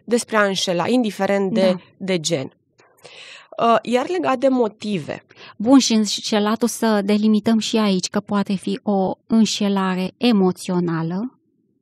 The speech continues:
Speaker 2: da? Și un înșelat din motive intime. Uh, adică o faci pentru că nu te simți văzut, validat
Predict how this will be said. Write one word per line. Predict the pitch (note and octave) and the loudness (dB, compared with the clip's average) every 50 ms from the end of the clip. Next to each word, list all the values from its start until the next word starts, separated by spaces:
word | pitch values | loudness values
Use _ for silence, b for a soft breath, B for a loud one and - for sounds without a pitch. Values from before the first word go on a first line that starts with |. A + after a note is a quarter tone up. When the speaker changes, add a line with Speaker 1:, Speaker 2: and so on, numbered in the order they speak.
| _ _ | _ _
Speaker 2:
da? | - F3+ F3 E3+ F3 F3+ G#3+ A#3 - b b b b b b | -6 -4 -4 -4 -4 -6 -6 -8 -10 b b b b b b
Și | - - - - B3 - | -14 -10 -4 -2 -2 2
un | - B3+ B3 A#3+ | 4 4 6 6
înșelat | A#3 A#3 G#3+ - - A3 G#3 G#3 G#3+ G#3+ A3+ A3+ - - - - _ - - | 6 4 4 4 2 2 2 2 2 2 2 0 -2 -8 -12 -12 _ -12 -10
din | - G3+ A#3 A#3 A3+ | -2 2 4 4 6
motive | G#3 F#3+ F#3 F3+ - G#3+ G#3 G#3 G#3 G#3 G#3 G#3 - - _ _ | 6 4 4 2 0 -4 -2 0 0 2 0 0 -2 -6 _ _
intime. | _ B3+ A3+ G3+ F#3 F#3 - F3+ F3 F3 E3+ F3 F3 F3+ F#3 - _ _ b b b b b b b b b b b b b b b b b b b b b b b _ - - | _ 8 8 8 8 6 2 2 2 2 2 2 0 -2 -4 -6 _ _ b b b b b b b b b b b b b b b b b b b b b b b _ -4 -2
Uh, | G#3 G3+ G3+ G3+ - | 0 2 2 0 0
adică | - G#3+ G#3+ G3+ G#3 G#3 - - A3+ A3+ A3 G#3+ G#3+ - - _ _ _ | 0 -2 0 0 -2 -6 0 4 4 6 6 6 4 2 -2 _ _ _
o | - G#3 G#3+ | 2 2 2
faci | G3+ - - - A3 G#3+ G#3+ A3 A3 - - - - - G3 G#3 G#3 G3+ G3 G3 F#3+ G3 G3+ G3+ G3+ G3+ G3+ - _ _ _ _ _ _ _ _ _ _ _ _ _ _ _ _ _ _ _ | 2 0 0 2 4 4 4 4 2 -2 -4 -4 -2 0 0 0 0 0 0 0 0 0 0 0 0 -2 -4 -8 _ _ _ _ _ _ _ _ _ _ _ _ _ _ _ _ _ _ _
pentru | _ G#3+ G#3+ G#3+ G#3 G3+ G3+ G#3 G3+ G3+ _ | _ 2 4 4 2 2 0 -2 -2 -4 _
că | - - G#3 G3+ G3+ G3 F#3+ F#3 F#3 F#3 F#3+ F#3+ F#3+ F#3 _ _ _ _ _ _ | -2 0 2 2 4 4 2 2 2 0 0 -2 -4 -6 _ _ _ _ _ _
nu | _ G#3+ A3+ A#3 A3 | _ 0 2 2 4
te | G3+ G#3 G#3 | 4 2 0
simți | G3 - G3+ G3 G3 F3+ - - - | 2 2 2 2 2 2 0 -8 -8
văzut, | - G#3+ F#3 - F#3 F3 F3 E3+ F#3+ G3+ A#3 A#3 - | -6 -6 -2 0 0 2 2 0 2 0 0 0 -2
validat | G#3+ F#3+ F3 F3+ F3+ F3 E3+ E3+ E3 F3+ F#3 F#3+ G#3+ B3 - - _ - | -6 -2 0 0 0 0 0 -2 -2 -2 0 0 0 0 -2 -4 _ -20